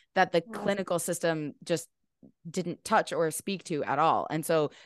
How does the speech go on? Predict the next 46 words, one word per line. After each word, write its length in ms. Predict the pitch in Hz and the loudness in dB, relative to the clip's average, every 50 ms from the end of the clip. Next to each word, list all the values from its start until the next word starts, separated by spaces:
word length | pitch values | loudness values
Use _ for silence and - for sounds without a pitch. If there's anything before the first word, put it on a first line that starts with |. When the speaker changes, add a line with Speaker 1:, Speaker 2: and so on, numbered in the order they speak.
| - _ | -14 _
Speaker 1:
very 200 | - 190 202 202 | 2 4 4 4
similarly, 460 | 185 - - 180 180 156 151 151 151 135 | 2 0 -2 0 0 0 0 0 0 0
I 100 | 139 143 | -2 -2
kind 200 | - 170 151 151 | -2 -2 -2 -2
of 140 | 139 - | -4 -6
started 320 | - - - 151 147 147 143 | -8 -2 -2 -2 -2 -2 -2
gravitating, 720 | - 147 143 147 - 151 - 151 135 127 131 131 127 131 - _ _ _ _ | 2 4 4 4 2 0 -4 -4 -4 -2 -4 -6 -6 -10 -12 _ _ _ _
you 100 | 160 156 | -8 -6
know, 200 | 135 135 135 - - _ | -4 -4 -6 -8 -2 _
out 240 | - 175 226 247 220 | 4 6 6 6 4
of 80 | 180 | 2
the 100 | 139 120 | -2 -6
system. 440 | 123 - 127 - - 123 131 135 156 - - - _ | -6 -6 -10 -6 -4 -2 -2 -2 -4 -12 -18 -20 _
So 140 | - - 226 | -2 2 2
I'm 160 | 202 185 190 | 2 2 0
curious, 400 | - - 196 165 165 185 196 185 | -2 0 4 4 4 4 2 0
this 160 | - 185 156 | -4 -6 -6
is 100 | 175 165 | -6 -6
just, 220 | 151 151 143 - - - | -6 -6 -6 -6 -6 -6
uh, 120 | 147 139 - - | -6 -6 -6 -4
this 180 | 131 151 151 | -4 -2 -2
is 60 | 127 | -2
a 80 | 135 120 | -4 -4
personal 400 | - - 143 131 - 120 120 131 | -2 -4 -4 -4 -4 -6 -8 -8
curiosity 560 | - - 127 123 120 127 131 135 - 123 123 | -6 -6 -4 -2 0 -2 -2 -2 -4 -6 -4
I 100 | 110 123 | -2 -2
just 160 | 127 156 - | -4 -6 -6
have 140 | - 113 110 - | -6 -6 -6 -6
to 80 | - | -6
ask. 300 | 104 123 131 127 156 - _ - - - - - - _ _ _ _ | -4 -4 -4 -4 -6 -10 _ -20 -20 -20 -20 -20 -20 _ _ _ _
Did 140 | - 226 208 | -2 2 4
you 60 | 214 | 6
Speaker 2:
Yeah. 260 | 233 269 285 208 180 - - - | 6 6 6 4 2 -4 -12 -18
Speaker 1:
<laughs> 160 | - _ _ - | -20 _ _ 2
did 920 | 359 359 - 285 - - - 247 233 - _ - - - _ - - - | 2 2 2 -8 -8 -8 -10 -10 -10 -12 _ -14 -14 -14 _ -6 2 4
Speaker 2:
Ask 220 | 233 294 - - | 4 4 6 6
Speaker 1:
you 60 | 285 | 6
Speaker 2:
away. 300 | 226 220 247 285 220 190 190 | 8 10 10 10 8 8 6
I 60 | 190 | 6
love 240 | 196 226 277 247 208 | 6 6 6 6 6
it. 120 | 180 - - - 659 587 | 2 2 0 -2 -2 -2
Speaker 1:
<laughs> 180 | 427 - _ | -2 -4 _
Did 180 | - 285 233 - | -6 -6 -4 -2
you 120 | 262 262 | 0 2
have, 300 | 277 269 262 269 285 277 | 4 4 4 4 2 4
like, 400 | 370 330 294 277 277 247 - - | 4 6 6 6 6 4 -4 -12